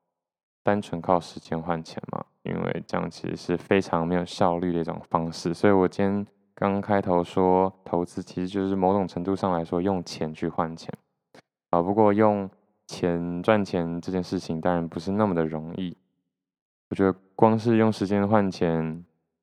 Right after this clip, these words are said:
就分效率上的差异了。那这个的话，当然我希望是 OK，那就礼拜六来讲好了。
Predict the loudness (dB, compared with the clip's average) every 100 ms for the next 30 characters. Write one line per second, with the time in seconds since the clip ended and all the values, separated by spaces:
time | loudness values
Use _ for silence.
0 | _ _ _ _ _ _ _ 2 2 2
1 | 0 0 4 4 4 0 -2 -4 -2 -2
2 | 0 -4 -8 -12 _ _ _ _ _ _
3 | -2 0 0 -2 -6 -2 0 2 0 2
4 | 2 4 2 2 0 -2 -8 -14 _ -6
5 | -4 -2 -2 -4 -6 -6 -4 -6 -10 -16
6 | _ -8 -6 -6 -6 -6 -2 -2 -2 -2
7 | 2 0 2 -2 -2 -8 -10 -10 -12 -14